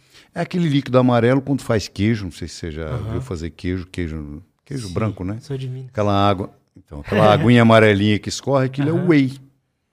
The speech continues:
Speaker 1: Que era dado pra quem? Pros porcos.
Speaker 2: Aquilo é whey, cara,
Speaker 1: Aquilo
Speaker 2: que
Speaker 1: é whey.
Speaker 2: loucura.
Speaker 1: É, aquele é o soro do leite. Por isso chama soro do leite, né? É, aquilo era dado pros porcos. E aí viram que os porquinhos tavam ficando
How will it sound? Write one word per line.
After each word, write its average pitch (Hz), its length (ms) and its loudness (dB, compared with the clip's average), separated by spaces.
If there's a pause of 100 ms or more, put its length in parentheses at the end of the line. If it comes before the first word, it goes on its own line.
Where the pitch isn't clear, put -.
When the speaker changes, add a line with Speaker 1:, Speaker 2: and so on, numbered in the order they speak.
(380)
Speaker 1:
Que 143 80 -6
era 143 120 0
dado 131 280 0
pra 135 120 -4
quem? 104 200 -4
Pros - 180 -12
porcos. 127 480 -2
Speaker 2:
Aquilo 254 380 -10
é 240 40 -6
whey, 190 300 -6
cara, 156 240 -10
Speaker 1:
Aquilo 127 220 -4
Speaker 2:
que 160 60 -4
Speaker 1:
é 190 40 -4
whey. 160 140 -6
Speaker 2:
loucura. 135 360 -10
Speaker 1:
É, 113 320 -10
aquele 120 220 -6
é - 40 -6
o 160 60 -10
soro 156 380 -6
do 196 140 -8
leite. - 280 -8 (160)
Por 190 140 -6
isso 156 80 -8
chama 233 160 -4
soro 190 380 -4
do 220 100 -8
leite, 156 340 -6 (120)
né? 123 200 -14 (800)
É, 101 680 -2
aquilo 160 340 -2
era 185 160 0
dado 165 220 0
pros - 200 -12
porcos. 147 380 4
E 190 40 -4
aí 208 60 0
viram 190 220 0
que - 80 -12
os - 80 -12
porquinhos 175 400 0
tavam 185 180 0
ficando 214 560 -4